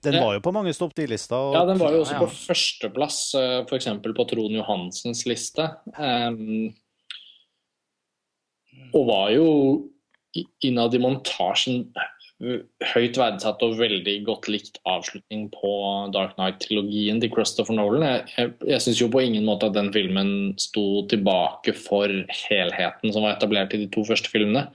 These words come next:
Speaker 2: Jeg har den ikke så høyt på min liste, men det betyr jo ikke at jeg ikke,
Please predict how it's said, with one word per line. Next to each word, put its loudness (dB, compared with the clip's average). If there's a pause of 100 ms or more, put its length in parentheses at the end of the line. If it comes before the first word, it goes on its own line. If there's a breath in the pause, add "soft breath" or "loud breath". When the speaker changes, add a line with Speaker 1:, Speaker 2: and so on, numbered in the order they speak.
(380 loud breath)
Speaker 2:
Jeg 2
har 4
den 2
ikke 0
så 2
høyt 2
på 2
min -2
liste, -2
men 0
det 2
betyr 0
jo -16
ikke 0
at -2
jeg 0
ikke, -2